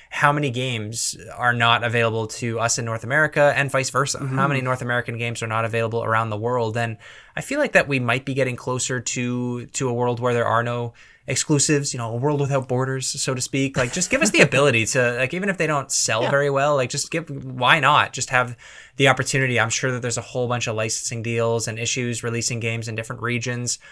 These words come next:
Speaker 1: Obviously, certain games are banned for various reasons, so I understand that, but it's weird to think that, like, just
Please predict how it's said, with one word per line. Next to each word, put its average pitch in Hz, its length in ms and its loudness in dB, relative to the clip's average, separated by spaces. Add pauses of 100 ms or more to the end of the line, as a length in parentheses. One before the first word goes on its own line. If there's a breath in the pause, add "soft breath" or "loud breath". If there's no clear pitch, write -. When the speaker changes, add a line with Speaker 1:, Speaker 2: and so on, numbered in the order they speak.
(220 loud breath)
Speaker 1:
Obviously, 123 400 2
certain 123 280 -6
games 120 220 -4
are 120 60 -2
banned 113 400 -4
for 117 140 -10
various 113 340 -6
reasons, 113 320 -6
so 127 80 -4
I 120 100 0
understand 135 460 -4
that, 107 300 2
but 120 260 -6 (540 loud breath)
it's 151 160 -4
weird 185 240 2
to 165 80 -4
think 135 220 -2
that, 120 280 0
like, 117 160 -2
just 127 300 -2